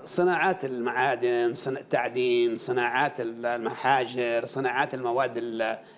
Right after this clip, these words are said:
البناء، صناعات ال-، أجزاء كثير من الصناعات الحربية. اليوم إحنا عندنا است-، يعني زي ما تفضل سمو الأمير محمد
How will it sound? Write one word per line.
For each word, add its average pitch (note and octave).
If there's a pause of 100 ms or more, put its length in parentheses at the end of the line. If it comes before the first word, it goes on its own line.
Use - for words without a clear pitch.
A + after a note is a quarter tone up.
البناء، A#2+
صناعات C3
ال-، A2+ (380)
أجزاء C3
كثير D#3+
من C3+
الصناعات C3
الحربية. B2+
اليوم C3
إحنا C3
عندنا B2+ (380)
است-، -
يعني A#2+
زي C3+
ما C3+
تفضل C3+
سمو B2+
الأمير B2
محمد A#2+